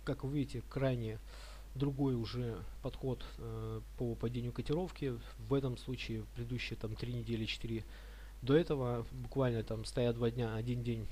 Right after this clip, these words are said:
ключевой на падение, потом снова два дня стоят. А здесь, как вы видите, сползающая активность и ликвидность, ну, плюс-минус в среднем идёт такая, как последние две недели. По открытому интересу идём постепенно на снижение.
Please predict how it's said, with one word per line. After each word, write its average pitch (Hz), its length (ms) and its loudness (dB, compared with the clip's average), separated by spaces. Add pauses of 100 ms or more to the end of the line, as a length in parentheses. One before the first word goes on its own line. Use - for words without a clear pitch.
(140)
ключевой 117 500 0
на 117 120 0
падение, 143 640 0
потом - 240 -2
снова 123 300 0
два 110 160 0
дня 113 160 -2
стоят. 139 420 -2 (540)
А 117 100 6
здесь, 143 240 2
как - 200 0
вы 139 100 0
видите, 147 160 0
сползающая 127 720 2
активность 151 560 -4
и 117 320 2
ликвидность, 123 580 -2
ну, 139 240 -2 (160)
плюс-минус 139 580 0
в - 60 -10
среднем 127 400 0
идёт 117 180 -2
такая, 120 220 -2
как - 160 -4
последние 113 320 -4
две 107 180 -4
недели. 101 240 -6 (800)
По 160 80 6
открытому 156 340 0
интересу 139 460 2
идём 123 220 2
постепенно 120 500 -2
на 110 140 -2
снижение. 143 600 0